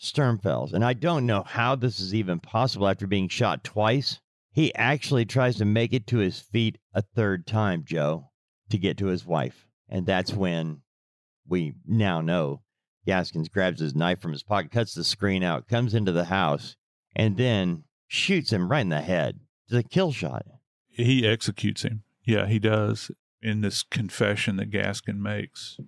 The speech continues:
Speaker 2: he states it's like putting down a dog or, or something to that effect. First off, how do you know what it's like to put down a dog? And that gives you a real insight, doesn't it?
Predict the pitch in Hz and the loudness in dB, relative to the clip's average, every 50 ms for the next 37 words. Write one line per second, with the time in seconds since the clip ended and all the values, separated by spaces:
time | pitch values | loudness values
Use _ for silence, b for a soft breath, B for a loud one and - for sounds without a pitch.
0 | - - 120 139 127 - - - 160 143 147 139 - - - - - - - - | -8 -4 -2 0 0 0 0 2 2 4 4 2 2 -2 -4 -6 -6 -10 -14 -20
1 | _ - - 113 101 - - - 117 113 107 110 110 107 104 98 95 101 107 110 | _ -4 -4 -4 -4 -4 -2 -2 0 0 0 0 0 0 -2 -2 -2 0 0 2
2 | 110 110 110 107 107 - _ _ _ - - 117 117 107 117 117 107 - - 151 | 2 0 0 -2 -6 -10 _ _ _ -2 0 2 2 2 2 0 2 2 2 2
3 | 139 - 127 107 101 95 - 113 104 98 98 98 - - - 113 110 110 107 110 | 2 2 2 0 0 0 -2 0 0 0 0 -2 -4 -4 -2 0 0 0 0 -2
4 | - - - - _ _ _ - 143 135 127 - - 117 107 101 110 120 113 110 | -6 -8 -18 -20 _ _ _ 2 2 2 2 4 2 2 2 2 2 2 2 2
5 | 107 101 98 98 101 107 107 104 98 98 98 - - - 104 104 104 - - 113 | 2 2 2 2 2 4 4 4 4 2 0 0 0 0 0 0 0 -2 -4 -4
6 | 110 101 101 95 95 92 92 92 101 95 95 98 107 101 - - 117 101 98 104 | -4 -2 -2 -2 -2 -2 -4 -2 -2 -2 -2 -2 -6 -8 -8 -4 -2 0 2 2
7 | 113 113 98 107 113 95 90 98 95 95 101 101 95 92 95 95 90 - - 101 | 2 2 2 0 0 0 0 0 0 2 2 2 2 2 0 0 -2 -2 -2 -2
8 | 98 95 - 95 92 95 104 107 110 | -2 -2 -4 -4 -4 -2 -2 -4 -4